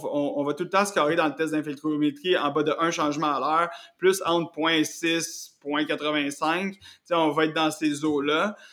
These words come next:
Euh, puis ça pourrait descendre peut-être un peu plus bas aussi, mais quand même, je pense que c'est, c'est de dire,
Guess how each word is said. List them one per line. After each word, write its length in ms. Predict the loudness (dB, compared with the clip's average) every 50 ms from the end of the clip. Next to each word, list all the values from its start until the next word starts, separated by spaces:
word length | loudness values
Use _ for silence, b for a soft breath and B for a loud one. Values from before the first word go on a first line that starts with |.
| B B B -4
Euh, 160 | -2 -2 -2
puis 120 | -2 -6 -10
ça 180 | -6 -6 -6 -6
pourrait 220 | -2 -2 -2 2
descendre 400 | 2 2 2 2 0 -2 -2 0
peut-être 180 | 0 0 0 0
un 100 | -2 -2
peu 160 | -2 -4 -6
plus 140 | -6 -6 2
bas 180 | 6 8 8
aussi, 460 | 8 6 4 -2 -4 -4 -2 -2 0 0
mais 440 | 0 0 0 0 0 0 -2 -6 -10 _ -6
quand 140 | -4 -2 0
même, 260 | 2 2 2 2 0
je 120 | -2 -4
pense 240 | -4 -2 -2 -2 -4
que 80 | -6 -10
c'est, 180 | -10 -10 -12
c'est 200 | -12 -10 -10 -10
de 40 | -6
dire, 360 | -2 0 2 2 2 0 -4